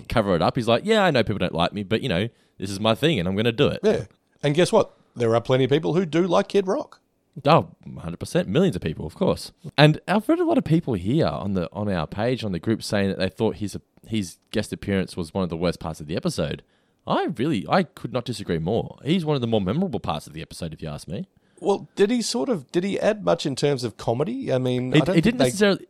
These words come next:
Speaker 1: it didn't necessarily
Speaker 2: that
Speaker 1: add, so if you're saying as, as a guest, as a guest appearance, it's not exactly, well, d-, define, what's a good guest appearance? Is a guest appearance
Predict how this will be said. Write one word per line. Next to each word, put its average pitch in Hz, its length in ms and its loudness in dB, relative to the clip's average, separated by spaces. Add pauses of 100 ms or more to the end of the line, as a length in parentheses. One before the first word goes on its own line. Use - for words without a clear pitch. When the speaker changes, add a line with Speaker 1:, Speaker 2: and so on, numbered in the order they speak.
Speaker 1:
it 147 60 -6
didn't 226 160 -2
necessarily 185 380 2
Speaker 2:
that 127 80 -8
Speaker 1:
add, 113 100 -4 (140)
so - 160 2
if 143 100 4
you're 175 100 4
saying 196 220 4
as, 180 140 -2 (100)
as 135 220 -4 (720)
a 117 80 0
guest, - 480 0
as 127 80 2
a 127 80 2
guest 170 240 2
appearance, 113 720 0 (260)
it's 104 140 -4
not 135 140 -2
exactly, 104 760 0 (520)
well, 170 100 2
d-, 180 100 -2
define, 196 360 4
what's 226 160 0
a 208 40 -4
good 170 240 -4
guest 139 220 -2
appearance? 92 320 -2
Is 95 60 -4
a 110 40 -6
guest 190 220 -4
appearance 120 600 -2